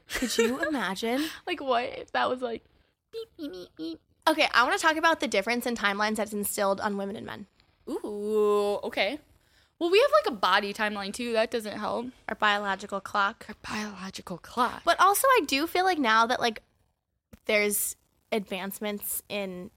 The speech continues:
Speaker 1: technology and medicine, like,
Speaker 2: We're
Speaker 1: you can
Speaker 2: chilling.
Speaker 1: freeze your eggs. You can
Speaker 2: Yeah.
Speaker 1: do a lot of things to make sure that you can still achieve everything that you want, even if it's later in life.
Speaker 2: Kourtney Kardashian?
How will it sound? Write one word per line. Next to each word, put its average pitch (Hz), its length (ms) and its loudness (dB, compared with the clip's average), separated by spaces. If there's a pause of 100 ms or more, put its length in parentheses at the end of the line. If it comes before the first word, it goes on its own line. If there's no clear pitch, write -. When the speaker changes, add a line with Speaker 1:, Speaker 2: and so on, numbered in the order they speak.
Speaker 1:
technology 196 720 -2
and 180 160 -8
medicine, 202 600 -4 (200)
like, 180 160 -10 (680)
Speaker 2:
We're 190 60 -12
Speaker 1:
you 349 100 2
can 466 140 2
Speaker 2:
chilling. 180 120 -2
Speaker 1:
freeze 269 280 -2
your 202 140 0
eggs. 170 360 0
You 233 120 -4
can 311 200 -2
Speaker 2:
Yeah. 190 240 0
Speaker 1:
do 240 180 2
a - 80 6
lot 196 240 4
of 220 120 -4
things 214 460 -2
to - 160 -4
make 202 280 -2
sure 180 340 -2
that 190 220 -2
you 208 120 -6
can 208 200 -6
still 196 300 0
achieve 196 420 -4
everything 240 580 2
that 277 140 2
you 277 160 0
want, 285 320 4 (380)
even 254 280 2
if 196 140 -4
it's - 160 -12
later - 240 -8
in - 160 -12
life. - 360 -8
Speaker 2:
Kourtney 349 300 4
Kardashian? 339 720 4